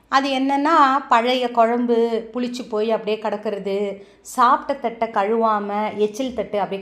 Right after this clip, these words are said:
காஞ்சி போய் கிடக்கிறது, சாப்பிட்ட தட்டு அப்படியே இருக்கிறது,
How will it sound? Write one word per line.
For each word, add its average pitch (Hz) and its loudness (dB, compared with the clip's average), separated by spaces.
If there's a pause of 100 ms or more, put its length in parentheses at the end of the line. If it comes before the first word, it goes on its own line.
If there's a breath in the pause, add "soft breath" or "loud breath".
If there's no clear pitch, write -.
காஞ்சி 214 -2
போய் 185 -6
கிடக்கிறது, 170 -6 (540 loud breath)
சாப்பிட்ட 240 2 (100)
தட்டு 208 -2 (100)
அப்படியே 226 0 (100)
இருக்கிறது, 175 -4